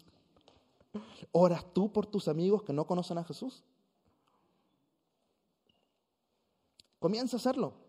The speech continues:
Comienza a hacerlo y empieza a pedirle a Dios que te abra una oportunidad. Uno de los grandes temores que la mayoría de la gente tiene de compartir el evangelio es de que, "Ah, voy a meter la pata, mm, voy a atropellarlo, mm, no van a querer escucharlo".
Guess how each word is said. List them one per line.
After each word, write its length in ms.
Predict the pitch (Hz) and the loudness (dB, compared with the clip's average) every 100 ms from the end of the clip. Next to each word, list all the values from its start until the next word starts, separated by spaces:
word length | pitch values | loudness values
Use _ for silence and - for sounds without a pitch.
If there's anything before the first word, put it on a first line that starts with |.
| _ _ _ _ _ _ _ | _ _ _ _ _ _ _
Comienza 340 | - 175 269 262 | 0 4 4 4
a 40 | |
hacerlo 240 | 220 247 285 | 6 6 6
y 80 | |
empieza 300 | 220 233 240 | 4 4 4
a 40 | 262 | 6
pedirle 260 | 226 220 | 6 6
a 40 | 190 | 4
Dios 220 | 196 254 | 4 2
que 120 | 226 | 0
te 180 | - 190 | 2 4
abra 220 | 202 202 | 6 4
una 220 | 202 190 | 2 2
oportunidad. 840 | 185 - 170 - 170 160 151 131 104 - _ _ _ _ _ _ _ _ _ _ _ _ _ _ - - | 0 0 -2 -2 -4 -2 -2 -4 -8 -20 _ _ _ _ _ _ _ _ _ _ _ _ _ _ -20 2
Uno 140 | 190 | 6
de 40 | 214 | 8
los 120 | 202 | 8
grandes 360 | 190 247 277 - | 10 8 6 4
temores 360 | 220 240 220 | 6 6 4
que 100 | - | 4
la 80 | 165 | 4
mayoría 280 | 160 160 202 | 4 4 4
de 20 | |
la 80 | 202 | 2
gente 320 | 214 190 135 | 0 -2 -4
tiene 320 | - 180 160 | -2 -2 -2
de 80 | 135 | -4
compartir 500 | 135 135 143 - 175 | -6 -8 -10 -6 -4
el 100 | 196 | -2
evangelio 460 | 180 147 180 190 190 | -4 -6 -6 -4 -4
es 60 | |
de 120 | 165 | -6
que, 200 | 156 151 - - - - | -6 -8 -10 -20 -16 -4
"Ah, 240 | 185 190 | -2 0
voy 140 | 160 170 | 0 -2
a 60 | |
meter 240 | 160 156 160 | 0 -2 -4
la 120 | 151 | -4
pata, 480 | 175 185 180 180 - | -6 -6 -6 -8 -8
mm, 300 | 196 196 196 180 - - | -8 -4 -4 -6 -10 -2
voy 180 | 165 170 | 0 2
a 60 | |
atropellarlo, 720 | 165 160 151 151 175 185 180 190 | 2 0 0 2 2 0 -2 0
mm, 300 | 208 208 190 | 2 4 4
no 100 | 170 | 4
van 200 | 180 180 | 4 2
a 60 | |
querer 280 | 170 160 165 | 0 0 0
escucharlo". 640 | 151 156 - 151 117 101 | -4 -12 -10 -10 -10 -12